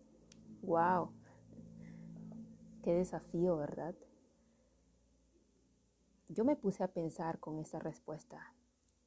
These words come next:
y de verdad que esto caló fuerte y fuertísimo a mi vida, porque en el momento me dije, "Guau, yo aquí en este momento estoy diciendo,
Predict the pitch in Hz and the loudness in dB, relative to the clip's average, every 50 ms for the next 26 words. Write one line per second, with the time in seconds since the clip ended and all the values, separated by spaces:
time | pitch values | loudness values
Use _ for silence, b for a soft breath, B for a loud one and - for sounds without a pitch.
0 | _ _ _ _ _ _ _ _ _ _ - 185 180 180 175 160 160 160 165 156 | _ _ _ _ _ _ _ _ _ _ 2 6 6 6 6 4 2 2 0 0
1 | 160 - - - - - - - 208 202 202 _ - 170 160 160 156 165 175 190 | 0 -2 -6 -8 -8 -8 -2 -2 -2 -2 -2 _ -4 -2 0 2 4 4 4 4
2 | 185 - - _ 185 202 - - _ _ _ _ - 135 143 147 151 - - 160 | 2 -2 -4 _ 0 0 0 0 _ _ _ _ -8 -8 -8 -10 -12 -12 -10 -10
3 | 160 - - _ - - 190 - - - 202 180 175 170 170 156 147 151 156 156 | -10 -10 -14 _ -18 -16 -16 -12 -8 -6 -6 -4 -6 -6 -6 -4 -4 -2 -2 -2
4 | - - - _ _ _ - _ _ _ _ _ - _ _ - 175 - - 175 | -4 -6 -12 _ _ _ -20 _ _ _ _ _ -20 _ _ -6 -6 -4 -4 -4
5 | 165 170 170 165 160 160 170 175 185 - 196 175 165 170 170 - - 165 147 139 | -2 -2 -2 0 -2 0 -2 -2 -2 -2 -4 -2 -2 -2 -2 -2 -6 -8 -8 -8
6 | - - - 170 - - - - - - B 240 302 330 B B B B B B | -2 2 2 2 2 2 -4 -6 -8 -10 B -8 -8 -6 B B B B B B
7 | - 208 - 175 175 180 185 190 180 170 160 - - - - 185 190 208 202 190 | -8 -2 2 2 4 6 6 4 4 2 0 -6 -12 -6 -2 0 0 2 2 2
8 | 190 185 - - 196 190 180 175 170 175 185 190 196 - - - 220 214 226 - | 2 0 0 -2 -2 0 0 0 0 0 2 0 0 -2 -4 -6 -6 -6 -6 -6
9 | B B B B B B B B B - 175 165 - - - 180 180 185 185 190 | B B B B B B B B B -6 -6 -6 -4 0 2 4 4 4 4 2
10 | 185 - - 180 175 180 190 196 202 208 208 202 202 196 | 0 0 0 0 0 2 2 2 0 0 0 0 0 -2